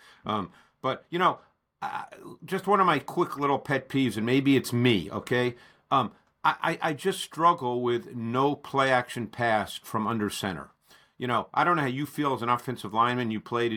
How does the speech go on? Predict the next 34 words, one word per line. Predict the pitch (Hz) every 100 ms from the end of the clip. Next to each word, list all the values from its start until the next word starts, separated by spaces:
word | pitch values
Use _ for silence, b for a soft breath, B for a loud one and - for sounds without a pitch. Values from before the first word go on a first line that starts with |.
| 104
as | 117
you |
said, | 113 120 117
for | -
five | 101 113 113 107
teams | - 117 107
in | 98
seven | - 113 104
years. | 107 113 120 117 b b b b b
I | - 151
just | 151 151 -
think | 147 123
the | 107
play | - 131 135
action | 127 - 113
pass | - 127 123 -
game | 113 107
from | - 107 -
under | 131 143 131
center | 120 - 127 120 98 90 B B
is | 123 107
a | 110 101
far | - - 131 139 139
more | 127 117 123 123 117
effective | 107 104 - - 131 - 120 104 -
tactic | - 135 127 - 98 - _ b b -
in, | 123 117
in, | 117 113
in | 120
terms | 113 139 135 120
of | 113 110 - b
attacking | 117 - 143 139 - 117
a |
defense | 107 127 127 - 110 104